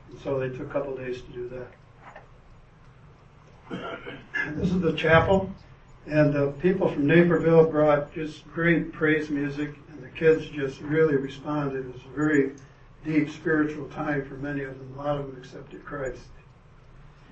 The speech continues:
And there was also a recreation area. There was a swimming, and volleyball was going when they weren't sleeping or eating.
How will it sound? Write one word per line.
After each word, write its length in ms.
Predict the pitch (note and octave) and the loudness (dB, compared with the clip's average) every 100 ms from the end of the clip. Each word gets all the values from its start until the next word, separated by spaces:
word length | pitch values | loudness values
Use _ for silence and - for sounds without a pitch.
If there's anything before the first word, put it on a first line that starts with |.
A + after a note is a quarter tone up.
| - - - - | -20 -20 -20 0
And 180 | D3+ D3+ | 4 4
there 140 | D#3 | 4
was 160 | D3+ D3+ | 4 10
also 300 | D#3+ E3 - | 10 10 8
a 40 | |
recreation 680 | C#3+ D#3 D3+ D3 D#3 D3+ D3 | 6 6 4 4 4 2 0
area. 320 | D3 D3 D3 | 0 2 2
There 200 | D3 D3+ | 2 2
was 140 | D3+ - | 0 -2
a 80 | - | -8
swimming, 580 | - D3 D3+ D3 D3+ - - - - - - | -6 0 2 0 -2 -10 -20 -20 -20 -20 -16
and 140 | C3 B2+ | -12 -6
volleyball 680 | B2+ D3 D3+ C#3 D3 D3 C#3 | 4 6 6 6 2 2 0
was 160 | C3+ | -4
going 560 | C3+ C#3+ D3 C#3 - - - - - - | -2 0 0 0 -4 -10 -18 -20 -20 -8
when 140 | D3 C3+ | -2 2
they 100 | C3 | 2
weren't 240 | D3 C#3 | 2 0
sleeping 400 | - D3+ D3 C#3 | 2 0 2 -2
or 160 | B2+ C3+ | -2 0
eating. 400 | E3 C#3 C3+ | -2 -2 -8